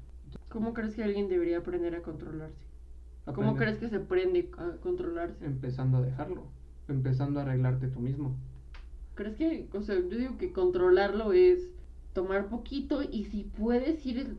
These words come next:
Speaker 1: subiendo de tono, pero hasta donde tú aguantes.
Speaker 2: Es que por
Speaker 1: Que
Speaker 2: eso
Speaker 1: no te
Speaker 2: también
Speaker 1: dejes guiar por
Speaker 2: existen,
Speaker 1: nadie.
Speaker 2: existen varios grupos de terapia. En la película del Resplandor es Danny, el, el hijo de este güey que desmadró a su familia,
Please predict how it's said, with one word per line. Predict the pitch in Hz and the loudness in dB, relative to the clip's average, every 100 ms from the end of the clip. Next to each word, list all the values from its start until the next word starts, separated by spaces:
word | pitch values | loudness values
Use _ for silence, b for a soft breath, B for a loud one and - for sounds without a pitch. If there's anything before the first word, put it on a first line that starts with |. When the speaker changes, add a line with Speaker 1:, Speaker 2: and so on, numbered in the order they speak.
| - | -8
Speaker 1:
subiendo | - 226 214 208 | -2 2 4 4
de | 226 | 2
tono, | 226 202 220 226 | -2 -2 -2 -2
pero | 233 190 | -4 -4
hasta | - 190 | -4 -4
donde | 185 180 | -4 -4
tú | 202 202 | -2 0
aguantes. | 190 202 220 240 190 165 | 0 0 -2 0 0 0
Speaker 2:
Es | 160 | 0
que | 240 | -2
por | 160 156 | 2 2
Speaker 1:
Que | 160 | 2
Speaker 2:
eso | 196 | 0
Speaker 1:
no | |
te | 214 | 2
Speaker 2:
también | 208 - | 2 2
Speaker 1:
dejes | 180 147 | -2 0
guiar | 185 - | 2 2
por | - 175 | 0 0
Speaker 2:
existen, | 170 156 143 131 123 - - - | 0 0 0 0 0 -4 -10 -4
Speaker 1:
nadie. | 143 | -2
Speaker 2:
existen | 131 139 165 156 | 0 0 2 0
varios | 151 147 151 | 2 2 2
grupos | 147 139 156 | 0 0 -2
de | 143 | -2
terapia. | 131 135 131 127 104 - - - - - - | 0 2 2 -2 -10 -14 -16 -18 -16 -14 -6
En | 151 | -4
la | 143 | -2
película | 131 147 190 156 | -2 -2 -2 0
del | 127 | 0
Resplandor | 127 123 - 135 120 127 156 190 208 165 | 0 -2 -2 -2 0 2 2 0 -4 -4
es | 147 139 135 131 - - - | -4 -2 -4 -6 -12 -16 -12
Danny, | 160 151 160 180 208 - - | 0 2 2 0 -2 -6 -2
el, | 151 139 131 131 131 131 - | -2 2 4 4 4 0 -2
el | 139 131 | -2 0
hijo | 127 131 143 | 0 0 -2
de | 127 117 120 131 - - - | -2 -2 -8 -12 -14 -18 -10
este | 127 127 147 | -8 0 2
güey | 151 | 2
que | 151 | 0
desmadró | 127 123 120 127 | -2 -2 0 0
a | |
su | 131 | 0
familia, | 139 147 143 151 | 0 0 0 -2